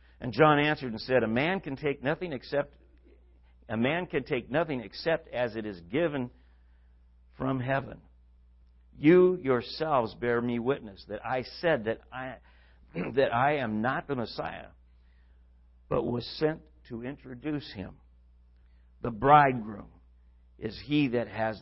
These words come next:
the bride. And the friend of the bridegroom who stands and listens, uh, for him rejoices greatly when he hears the bridegroom's voice. The joy of mine, therefore, is fulfilled.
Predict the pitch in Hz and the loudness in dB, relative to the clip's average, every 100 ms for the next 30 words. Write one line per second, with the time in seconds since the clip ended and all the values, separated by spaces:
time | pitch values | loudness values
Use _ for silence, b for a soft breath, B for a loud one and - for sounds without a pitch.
0 | - 98 101 104 104 - - - - - | -8 -8 -6 -4 -4 -6 -18 -20 -20 -20
1 | - - - - 123 113 - 170 165 135 | -20 -20 -20 -8 -6 -2 4 6 6 4
2 | 110 101 127 170 147 117 113 107 107 - | 4 2 4 4 4 0 -2 -4 -6 -6
3 | - 151 147 113 107 120 170 151 131 - | -4 -2 0 -2 2 4 4 2 -8 -12
4 | - b b b - 120 - 123 123 117 | -20 b b b -10 -10 0 2 2 0
5 | 110 113 92 139 147 139 98 87 117 156 | 0 -2 0 0 0 -2 -10 -4 0 0
6 | 135 107 104 107 95 135 151 131 107 92 | 0 -6 -8 -10 -6 0 2 2 -2 -6
7 | 113 127 120 113 120 104 95 127 123 98 | -2 -2 -2 -6 -6 -6 -4 0 0 0
8 | - b b b 120 101 147 175 170 135 | -12 b b b -8 2 10 12 12 10
9 | 120 147 156 127 147 156 143 135 120 110 | 6 2 2 2 2 2 4 4 2 -4
10 | - 110 - 165 165 117 | -6 -8 -2 4 6 6